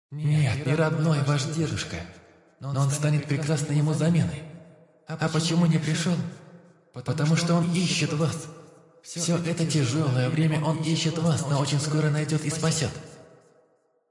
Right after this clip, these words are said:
Тебе нужно только немножечко потерпеть и немножечко помочь ему». С этими словами она стала растворяться в меркнущем сознании Мити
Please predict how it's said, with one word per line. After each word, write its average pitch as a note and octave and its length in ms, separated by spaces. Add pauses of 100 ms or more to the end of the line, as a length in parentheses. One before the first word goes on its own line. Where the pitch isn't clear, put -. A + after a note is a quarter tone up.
(360)
Тебе D3 400
нужно C#3 300
только C#3 400 (360)
немножечко D#3+ 680
потерпеть D#3 480
и D3+ 80
немножечко D3+ 500
помочь F3+ 380
ему». - 260 (1300)
С - 200
этими G#2 300
словами G#2+ 500
она G2 200
стала A2 280
растворяться G2+ 580
в E2+ 60
меркнущем A2 460
сознании G#2 440
Мити G#2 380